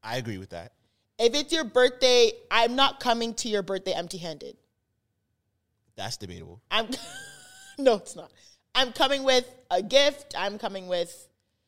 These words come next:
Speaker 2: a bottle. I'm coming with flowers or, you know, if it's whatever. I'm coming with something. It's not big, but something that, like, okay, like, it's your birthday, something for you.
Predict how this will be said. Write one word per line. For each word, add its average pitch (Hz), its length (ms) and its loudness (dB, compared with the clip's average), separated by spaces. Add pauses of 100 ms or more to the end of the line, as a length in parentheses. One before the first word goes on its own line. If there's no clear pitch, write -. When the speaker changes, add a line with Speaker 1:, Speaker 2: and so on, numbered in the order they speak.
(320)
Speaker 2:
a 175 80 -2
bottle. 254 680 6
I'm 214 180 2
coming 202 320 -8
with 170 200 -2 (320)
flowers 240 800 6
or, 208 80 -2
you 190 100 -4
know, 190 60 -2
if 190 60 -4
it's 190 120 -8
whatever. 226 640 0
I'm 285 160 0
coming 262 180 -4
with 240 140 0
something. 196 800 2 (240)
It's 262 140 2
not 320 160 0
big, 311 180 0
but 277 160 4
something 302 200 -2
that, 285 180 2
like, 233 180 2
okay, 247 260 0
like, 214 120 -4
it's 233 120 -8
your 247 80 0
birthday, 214 440 -2 (220)
something 226 200 -8
for 208 100 -8
you. - 220 -8